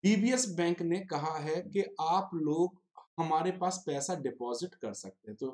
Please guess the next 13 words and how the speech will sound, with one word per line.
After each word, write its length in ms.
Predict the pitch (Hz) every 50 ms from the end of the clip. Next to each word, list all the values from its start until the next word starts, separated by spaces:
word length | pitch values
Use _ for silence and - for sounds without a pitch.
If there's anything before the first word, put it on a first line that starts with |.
| -
हर 180 | 170 190 - 190
एक 200 | 185 175 156 147
बैंक 240 | 170 165 170 170 -
में 240 | 185 208 190 151 - - - - - - -
जो 80 | 139 127 -
ग्राहक 340 | 139 135 143 160 175 - - -
होते 180 | 170 165 - 196
हैं 80 | 202
वो 100 | 180 175 - -
पैसा 240 | 131 120 120 - 123 120
डिपॉजिट 480 | 123 120 - - 170 180 185 208 -
करते 320 | - - 196 190 - - 190
हैं। 140 | 190 190